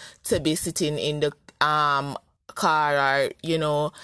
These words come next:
taking the taxi alone, and you want to listen to a podcast or audiobook or music while you transport, but you have to be really careful, especially in these times when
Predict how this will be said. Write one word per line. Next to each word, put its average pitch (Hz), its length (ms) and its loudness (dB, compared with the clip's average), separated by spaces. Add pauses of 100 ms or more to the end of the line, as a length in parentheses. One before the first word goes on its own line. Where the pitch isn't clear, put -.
(180)
taking 185 340 0
the 156 80 0
taxi 165 500 0
alone, 151 560 2
and 143 100 2
you 143 80 0
want 156 160 2
to 208 80 0
listen 160 300 -2
to 147 180 2
a 143 60 -2
podcast 147 800 0
or 143 200 2
audiobook 135 680 0
or 139 380 0
music 170 800 0 (360)
while 160 360 0
you 147 120 -2
transport, 156 720 0
but 127 140 0
you 147 100 -2
have 147 240 -2
to 165 100 -4
be 151 140 -4
really 139 280 -2
careful, 151 600 -2
especially 160 720 -2
in 135 140 -10
these 135 260 -4
times 131 440 -2
when 131 380 -2